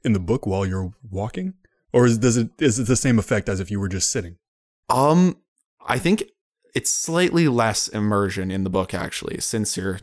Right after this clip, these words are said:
Speaker 2: doing two things at once, you tend to, I, I find I can read better while I'm just sitting. But, um, if it's, like I said, if it's a light read,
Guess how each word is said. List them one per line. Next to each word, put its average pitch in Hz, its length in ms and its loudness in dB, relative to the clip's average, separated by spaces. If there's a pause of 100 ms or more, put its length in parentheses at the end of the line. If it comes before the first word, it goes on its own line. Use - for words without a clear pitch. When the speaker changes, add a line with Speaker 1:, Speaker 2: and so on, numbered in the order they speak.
Speaker 2:
doing 107 280 2
two 131 160 2
things 131 240 0
at 127 160 4
once, 143 320 0
you 101 60 -4
tend 101 260 -2
to, 95 280 0 (920)
I, 104 200 0
I 104 100 0
find 101 280 0
I 98 60 2
can 98 380 -2 (280)
read 127 840 0
better 135 520 2 (260)
while 101 300 4
I'm 95 280 2
just - 260 -2
sitting. 156 340 0 (640)
But, 95 200 2
um, 92 340 -2 (400)
if 107 140 -4
it's, - 340 -4
like 101 220 -2
I 104 60 2
said, 101 240 0
if 95 120 -2
it's 95 100 -6
a 95 60 0
light 104 300 2
read, 110 560 2